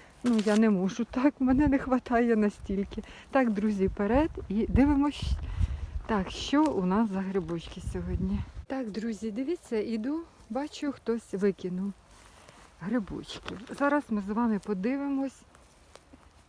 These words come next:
що люди викидають. Ну, не розуміють, виривають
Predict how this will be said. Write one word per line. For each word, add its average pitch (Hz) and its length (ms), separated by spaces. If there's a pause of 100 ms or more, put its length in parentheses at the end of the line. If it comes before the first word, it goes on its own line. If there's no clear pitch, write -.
що 285 320
люди 233 300
викидають. 175 800 (260)
Ну, 208 480 (260)
не 233 160
розуміють, 247 840 (460)
виривають 208 600